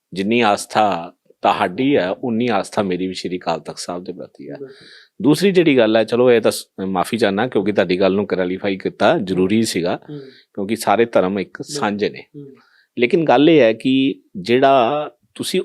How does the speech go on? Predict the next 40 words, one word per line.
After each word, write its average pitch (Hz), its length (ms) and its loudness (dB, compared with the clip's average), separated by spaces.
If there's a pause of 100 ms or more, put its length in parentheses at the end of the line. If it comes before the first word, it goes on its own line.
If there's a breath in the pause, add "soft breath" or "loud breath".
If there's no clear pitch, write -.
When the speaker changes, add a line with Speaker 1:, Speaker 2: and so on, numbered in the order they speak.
Speaker 1:
ਉਸ - 180 -2
ਪਰਿਵਾਰ 113 540 2
ਦੇ 151 160 2
ਵਿੱਚ 131 280 0
ਜਾ 110 300 0
ਕੇ - 240 -4
ਖੁਦ 165 280 0
ਉਸ 170 320 2 (120)
ਤਸਵੀਰ 110 520 -2
ਨੂੰ 156 140 0
ਅੱਖਾਂ - 280 -2
ਦੇ 131 100 4
ਅੱਗੇ, 95 240 0
ਜਿਹੜੇ 107 260 0
ਸਰੋਤਾ 95 420 -2
ਸੁਣ 95 280 -2
ਵੀ 135 140 0
ਰਹੇ 95 180 2
ਨੇ, 76 180 -10
Speaker 2:
ਹਮ। - 60 -16 (600 loud breath)
Speaker 1:
ਮੈਂ 135 140 0
ਜ਼ਰੂਰ 143 320 4
ਕਹਿਣਾ, 120 400 0
ਇੱਕ 123 300 -4
ਵਾਰ - 240 2
ਆਪਣੇ 123 300 0
ਆਪ 117 200 0
ਨੂੰ - 120 0
ਉਸ - 240 -2
ਪਰਿਵਾਰ 104 340 2
ਦੇ 107 140 0
ਨਾਲ, 107 300 0
ਆਪਣੀ 113 400 0
ਉਸ - 200 0
ਸਥਿਤੀਆਂ 170 480 0
'ਚ 151 60 -2
ਬਦਲ 104 300 0
ਕੇ 101 120 2
ਦੇਖੋ 87 640 -4
Speaker 2:
ਹਮ। 139 60 -18